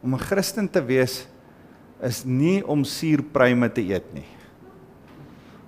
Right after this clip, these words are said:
Ons hoef nie so te loop die hele dag nie. Om 'n Christen te wees, behoort te wees, ons straal uit. Dit behoort so te wees dat as 'n,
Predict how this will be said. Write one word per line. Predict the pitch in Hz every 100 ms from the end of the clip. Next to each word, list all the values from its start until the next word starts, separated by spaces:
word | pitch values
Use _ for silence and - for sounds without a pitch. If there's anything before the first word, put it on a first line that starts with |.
| -
Ons | 139 135
hoef | 147 180 -
nie | 214 202
so | - 196 180
te | 185 170
loop | 143 147 139 -
die | 135
hele | 135 135
dag | 123 120 -
nie. | 110
Om | - 170
'n | - 120
Christen | 240 220 240 208
te | 185
wees, | 151 139
behoort | 139 131 127 170 202 -
te | 180
wees, | 156 170 131 113 - - - - - -
ons | 147 143
straal | - - 151 113
uit. | 120 - - - -
Dit | 202 196
behoort | 196 202 247 254
so | - 269
te | 254 214
wees | 160 135 -
dat | 147 -
as | 202 -
'n, | 226 202